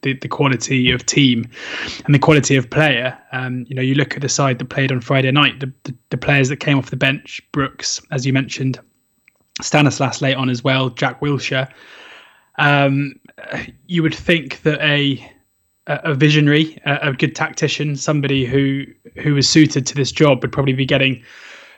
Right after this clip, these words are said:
much better performances from them. You know, Jason Tindall is an experienced coach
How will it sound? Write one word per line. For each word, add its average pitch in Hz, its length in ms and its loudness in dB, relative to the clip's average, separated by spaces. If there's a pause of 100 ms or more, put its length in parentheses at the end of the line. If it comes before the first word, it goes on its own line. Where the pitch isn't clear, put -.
much 175 160 -4
better 165 160 4
performances 170 540 0
from 196 220 4
them. 120 280 -6 (140)
You 175 80 -8
know, 147 100 -2
Jason 151 400 0
Tindall 143 440 0
is 143 560 -4
an 156 60 -8
experienced 143 640 -2
coach - 520 -4